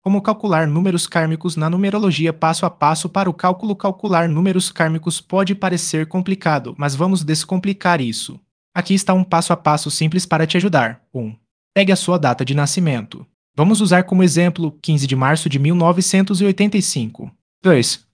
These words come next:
reduza cada parte da data a um único dígito. Dia, um mais cinco igual seis mês. Três já é um dígito único. Ano, um mais nove mais oito mais cinco igual vinte e três. Seta à direita, dois mais três igual cinco, três.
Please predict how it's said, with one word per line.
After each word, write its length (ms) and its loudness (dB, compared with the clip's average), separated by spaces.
reduza 380 0
cada 260 2
parte 300 0
da 100 4
data 300 0
a 40 2
um 120 0
único 260 -2
dígito. 560 -6
Dia, 340 -2
um 80 -2
mais 180 0
cinco 300 -4
igual 240 0
seis 340 -2
mês. 420 -6
Três 240 0
já 300 2
é 100 4
um 100 4
dígito 400 0
único. 400 -2
Ano, 380 -2
um 80 -4
mais 260 0
nove 260 0
mais 320 2
oito 220 -2
mais 220 -2
cinco 340 -4
igual 240 0
vinte 260 0
e 60 -2
três. 240 -2
Seta 280 -2
à 20 0
direita, 360 -2
dois 280 0
mais 240 -2
três 260 -2
igual 280 0
cinco, 340 -4
três. 500 -10